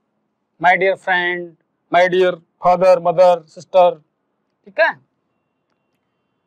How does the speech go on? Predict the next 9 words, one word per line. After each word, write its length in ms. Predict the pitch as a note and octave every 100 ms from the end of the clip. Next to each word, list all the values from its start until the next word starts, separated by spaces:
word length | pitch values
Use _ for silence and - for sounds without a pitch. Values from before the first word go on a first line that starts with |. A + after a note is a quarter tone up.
| _ _ _
और 160 | F#3 F#3+
एक 160 | A3 A#3
होता 240 | E3+ G3+
है 60 | B3
fish, 360 | - A#3 G3+ - - _ F3
F 380 | F#3+ G#3+ -
आई 100 | F3+ F3+
एस 260 | C#3+ -
S। 280 | A#2+ _